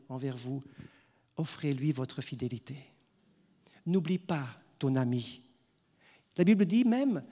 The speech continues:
N'oublie pas l'ami de ton père. » Ça veut dire que les anciennes amitiés qui, qui étaient dans les familles, ben, soigne-les, prends-en soin, prends des nouvelles.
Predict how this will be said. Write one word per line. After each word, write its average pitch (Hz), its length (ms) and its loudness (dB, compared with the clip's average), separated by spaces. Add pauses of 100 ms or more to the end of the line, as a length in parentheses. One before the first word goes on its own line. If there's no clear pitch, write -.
(220)
N'oublie 233 400 4
pas 240 320 0
l'ami 180 320 2
de 185 80 4
ton 160 200 -6
père. » 120 640 -8 (760)
Ça - 120 -2
veut 156 60 0
dire 247 180 0
que 185 80 -2
les 180 180 6
anciennes 240 480 2
amitiés 202 540 4
qui, 190 180 -4
qui - 440 -4
étaient 185 180 2
dans 233 100 4
les 175 120 6
familles, 170 420 2 (400)
ben, 175 180 0 (220)
soigne-les, 220 1000 4 (640)
prends-en 220 440 2
soin, 160 440 -2 (120)
prends 294 300 2
des 220 120 8
nouvelles. 175 420 4